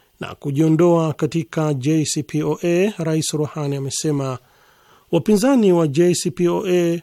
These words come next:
walimpata mtu mjinga na kisha wakamshawishi ajiondoe katika J C P O A ili mapatano hayo yasambaratike. Rais Rouhani amesema wapinzani hao wa J C P O A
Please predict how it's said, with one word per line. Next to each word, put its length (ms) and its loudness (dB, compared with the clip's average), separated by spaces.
walimpata 800 -2
mtu 340 -2
mjinga 720 0
na 160 -8
kisha 380 -4
wakamshawishi 800 -4
ajiondoe 640 -2
katika 600 -8
J 300 -6
C 160 -10
P 240 -8
O 180 -10
A 320 0
ili 240 2
mapatano 680 -4
hayo 540 -8
yasambaratike. 1120 -8
Rais 220 -10
Rouhani 380 -4
amesema 460 -2
wapinzani 600 -4
hao 400 -4
wa 100 -2
J 300 -4
C 160 -6
P 220 -4
O 200 -6
A 280 0